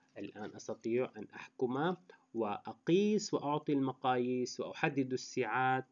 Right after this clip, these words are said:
لمختلف الأوعية إن كانت تساوي لترًا أم أقل من لتر أم أكثر من لتر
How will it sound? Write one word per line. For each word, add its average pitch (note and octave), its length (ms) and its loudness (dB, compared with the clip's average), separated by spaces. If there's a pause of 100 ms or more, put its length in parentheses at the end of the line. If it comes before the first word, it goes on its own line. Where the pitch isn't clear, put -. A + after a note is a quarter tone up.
(480)
لمختلف B2+ 1120 0
الأوعية A#2 580 0
إن A#2 100 -4
كانت B2+ 500 0
تساوي A2+ 500 0
لترًا C3 360 2
أم G2 280 -6
أقل C#3+ 320 0
من C3+ 160 4
لتر C3 280 0 (460)
أم A#2 160 0
أكثر C3+ 540 0 (120)
من A#2 360 0 (500)
لتر A2+ 460 0